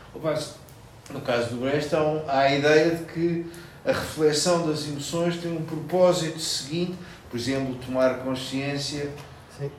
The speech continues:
Speaker 1: do terror e da miséria no Terceiro Reich, ou uma coisa qualquer desse
Speaker 2: Uhum.
Speaker 1: género.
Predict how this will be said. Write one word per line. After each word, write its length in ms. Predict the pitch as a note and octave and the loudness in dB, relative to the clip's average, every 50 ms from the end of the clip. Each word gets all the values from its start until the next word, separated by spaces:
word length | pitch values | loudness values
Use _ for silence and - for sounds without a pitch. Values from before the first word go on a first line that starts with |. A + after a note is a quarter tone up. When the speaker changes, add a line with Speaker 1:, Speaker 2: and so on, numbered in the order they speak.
| A2+ | -12
Speaker 1:
do 140 | G#2+ B2 B2+ | -8 -6 -6
terror 440 | B2+ - - A#2+ B2 C3 C#3 C3+ C3+ | -6 -6 -8 -6 -4 -2 0 2 2
e 40 | C3+ | 2
da 120 | C3+ C3+ | 0 -2
miséria 480 | C3+ C3+ C3 - C3+ C#3 C#3 C#3 C#3 C3+ | -2 -2 -2 -2 0 0 0 0 -2 -2
no 100 | C#3 C3 | -4 -6
Terceiro 380 | - - - D3+ D3 D3 D3 - | -6 -6 -2 0 0 0 0 0
Reich, 360 | - G#3+ A3+ G3+ - - - | 0 2 2 2 2 0 -2
ou 80 | B2 A2 | -6 -4
uma 120 | A2 A2+ | -4 -6
coisa 260 | G#2 C3 C3 A#2+ B2 A#2 | -6 -4 -6 -6 -6 -4
qualquer 360 | B2 C3 B2 B2 - C3+ B2+ | -4 -4 -4 -4 -6 -6 -6
desse 180 | B2+ B2 - | -6 -6 -6
Speaker 2:
Uhum. 60 | D3 D3+ | -6 -4
Speaker 1:
género. 220 | C#3+ E3 F3+ F#3+ | -2 -2 -2 -2